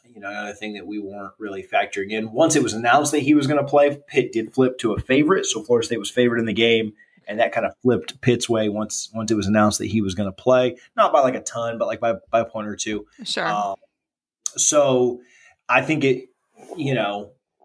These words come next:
Speaker 1: for Florida State to have won, you were kind of assume-, you, you kind of needed a bunch of things to go the other way. First of all, Pickett not to play. Probably, you know, the, the seventeen points that Florida State scored in the first half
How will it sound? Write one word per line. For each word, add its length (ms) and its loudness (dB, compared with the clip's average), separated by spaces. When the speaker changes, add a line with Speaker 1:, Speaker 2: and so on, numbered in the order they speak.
Speaker 1:
for 160 -2
Florida 320 4
State 220 2
to 100 2
have 80 -2
won, 240 2
you 120 -4
were 120 -6
kind 180 -2
of 60 -2
assume-, 440 0
you, 120 0
you 220 -6
kind 160 0
of 80 0
needed 520 -2
a 60 -6
bunch 240 2
of 100 4
things 160 -2
to 60 -6
go 80 0
the 100 -4
other 140 -6
way. 180 0
First 220 0
of 60 2
all, 100 4
Pickett 260 0
not 160 0
to 60 -6
play. 540 2
Probably, 1160 2
you 140 -4
know, 240 -2
the, 340 -6
the 120 -6
seventeen 480 -2
points 220 -4
that 100 -12
Florida 200 -4
State 160 -2
scored 220 -2
in 80 -4
the 60 -8
first 260 -6
half 360 2